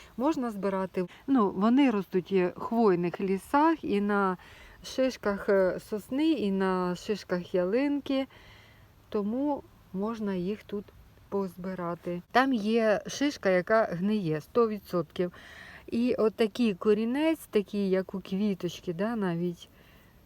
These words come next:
коли ви його вирвете із, ну, повністю з корінцем, бачимо отакий корінець. Ось сюди. Так, і у нас тут є такі грибочки. Щас похожу, може, такі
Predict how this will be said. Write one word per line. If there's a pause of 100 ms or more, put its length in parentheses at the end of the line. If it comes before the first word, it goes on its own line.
(200)
коли
ви
його
вирвете
із, (500)
ну,
повністю
з
корінцем,
бачимо
отакий (100)
корінець. (800)
Ось
сюди.
Так, (100)
і
у
нас
тут (140)
є
такі
грибочки. (380)
Щас (100)
похожу,
може,
такі